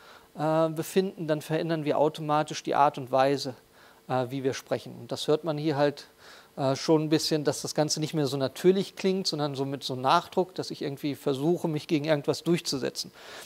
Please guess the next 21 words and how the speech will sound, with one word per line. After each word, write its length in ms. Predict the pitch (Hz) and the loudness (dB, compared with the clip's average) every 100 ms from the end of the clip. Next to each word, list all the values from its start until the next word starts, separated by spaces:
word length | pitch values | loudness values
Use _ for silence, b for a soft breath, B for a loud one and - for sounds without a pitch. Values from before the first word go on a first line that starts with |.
| B B | B B
Und 140 | - 143 | -4 -2
das 140 | 151 | 0
liegt 200 | 165 156 | -2 6
daran, 280 | 156 160 170 | 8 8 6
dass 100 | 151 | 2
ich 100 | 151 | 2
da 120 | 165 | 2
in 140 | 151 156 | 2 2
der 120 | 139 | 0
Tat 360 | - 156 185 | 6 6 6
nicht 120 | 160 - | 0 -4
irgendwo 540 | 160 151 - 147 147 B B B | -2 -2 2 2 2 B B B
in 140 | - 143 | -6 -4
einem 80 | 135 | 2
ruhigen 320 | 143 143 135 | 4 4 2
Büro 320 | 127 135 190 | 0 6 6
sitze, 320 | 190 190 - | 6 2 0
sondern 280 | 147 147 147 | 0 2 0
in 140 | 147 | 0
etwas, 540 | 147 - 143 135 - - _ - | -4 0 2 2 -2 -10 _ -6
ähm, 380 | 127 131 131 | -4 -4 -6